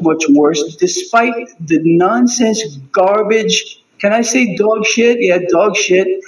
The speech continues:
that's being spread by the propaganda ministries about inflation peaking. We haven't seen anything yet. Inflation is gonna surge much higher. Crude oil is going much, much higher. Commodities in aggregate are going much, much higher.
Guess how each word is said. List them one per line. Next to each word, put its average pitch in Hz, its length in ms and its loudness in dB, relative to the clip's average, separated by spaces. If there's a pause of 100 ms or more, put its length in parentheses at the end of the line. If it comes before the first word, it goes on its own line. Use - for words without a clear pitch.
(140)
that's 170 160 -2
being 180 220 2
spread - 640 -2
by 170 120 2
the 160 100 0 (160)
propaganda 196 520 2
ministries 156 600 0 (260)
about 170 300 2
inflation 175 640 0
peaking. 165 540 0
We 214 80 0
haven't 143 220 0
seen 147 260 2
anything 190 380 2
yet. 143 180 0 (260)
Inflation 196 440 0
is 156 80 2
gonna 156 180 2
surge 240 480 0
much 165 280 0
higher. 147 360 -2
Crude 160 180 0
oil 214 300 2
is 165 120 0
going 151 300 4
much, 147 240 -2
much - 200 -4
higher. 165 280 0 (300)
Commodities 202 540 0
in 180 160 2
aggregate 208 500 -2
are 165 80 -2
going 160 320 4
much, 156 300 0
much - 160 -2
higher. 156 260 -2